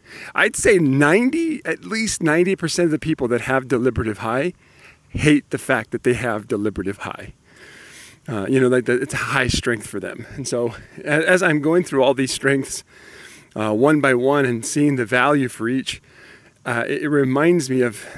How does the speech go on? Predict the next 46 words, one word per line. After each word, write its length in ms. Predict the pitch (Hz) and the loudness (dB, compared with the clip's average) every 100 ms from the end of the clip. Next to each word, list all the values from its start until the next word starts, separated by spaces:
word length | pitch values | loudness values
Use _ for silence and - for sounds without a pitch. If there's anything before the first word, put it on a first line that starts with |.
| 123 | -6
sometimes, 580 | - 143 147 131 123 113 | -2 -2 0 -2 -2 -4
and, 220 | 113 104 - - - | -8 -10 -18 -20 -16
you 80 | 165 | -8
know, 180 | 156 131 | -6 -4
sometimes 440 | - 160 208 196 | -4 0 0 0
they're 100 | 170 | -2
just 300 | 143 208 - - - - - - - - _ _ | -4 -4 -6 -14 -20 -20 -20 -20 -20 -20 _ _
and 440 | - - - 190 160 - | -16 -12 -6 -4 -4 -6
just 200 | 165 196 | -6 -4
to 40 | - | -2
be 140 | 220 | -2
real, 400 | 208 208 240 - - 208 | 0 0 2 0 -4 -8
sometimes 400 | 170 226 226 226 | -6 -2 0 0
they're 80 | - | 0
just 180 | 220 | -2
not 200 | 339 226 | -4 -4
good, 600 | - 175 330 - - - - | 0 2 2 2 0 0 -2
you 120 | 151 | 0
know, 240 | 165 180 202 | 2 4 2
and, 140 | 131 - - - - - - | 0 -6 -20 -20 -20 -12 -8
and 100 | 156 | -4
sometimes 340 | 202 254 226 | -2 0 2
it 80 | 160 | 2
hurts. 600 | 151 208 - - - - - | 2 2 2 -2 -10 -10 -8
Sometimes 400 | - 151 196 202 | -4 0 0 0
it's 100 | 101 | -4
painful. 600 | - 175 196 - 101 80 - - - - - | 0 2 2 0 -6 -6 -16 -20 -20 -12 -4
But 100 | 123 | 0
my, 300 | 160 208 202 | 4 4 2
my 300 | 170 190 208 | 2 2 2
goal 360 | 135 151 185 | 4 4 4
here 160 | 170 139 | 4 0
with 140 | 117 | 0
this 180 | - 185 | -2 0
episode 460 | 170 - - 135 120 | 0 0 -2 -2 -2
is 120 | 120 | -2
to 100 | 127 | -2
bring 300 | - 147 170 | 0 0 2
out 140 | 156 | 0
the 80 | 147 | -4
value 440 | 107 120 139 165 127 | -4 0 2 4 2
of 120 | 92 | -2
this 120 | 139 | -4
strength 340 | - 135 139 | 0 0 0
for 120 | - 120 | -2 -4
you. 240 | 104 - | -4 -6